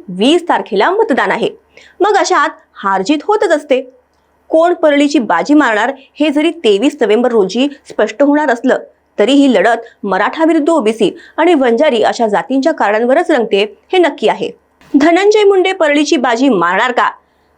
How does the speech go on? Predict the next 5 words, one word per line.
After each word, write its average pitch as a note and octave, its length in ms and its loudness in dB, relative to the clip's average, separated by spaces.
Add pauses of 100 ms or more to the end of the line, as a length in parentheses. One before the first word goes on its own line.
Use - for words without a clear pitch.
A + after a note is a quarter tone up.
(120)
राजेसाहेब G#3 600 0
देशमुखांच्या A3 580 -2
पाठीशी A#3 580 0 (260)
मराठा A#3 460 0
समाज B3 380 -2